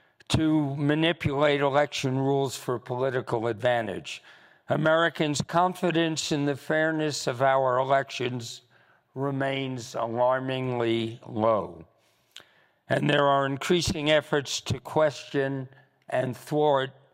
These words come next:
election outcomes, attacks on officials, and a significant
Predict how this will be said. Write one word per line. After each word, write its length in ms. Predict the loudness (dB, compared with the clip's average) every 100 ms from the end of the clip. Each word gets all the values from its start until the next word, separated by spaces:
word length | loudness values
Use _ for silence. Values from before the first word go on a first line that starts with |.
| _ _ _ -2
election 560 | 2 2 2 -2 0
outcomes, 800 | 2 2 0 0 -2 -2 -10 -4
attacks 560 | -4 2 2 2 -2 0
on 240 | 2 0
officials, 880 | -4 -2 -2 -2 0 0 -2 -6 -14 -20 -20 -20 -16 -2
and 220 | 0 2
a 80 | 0
significant 960 | -2 -2 -2 -2 -2 -4 -6 -6 -6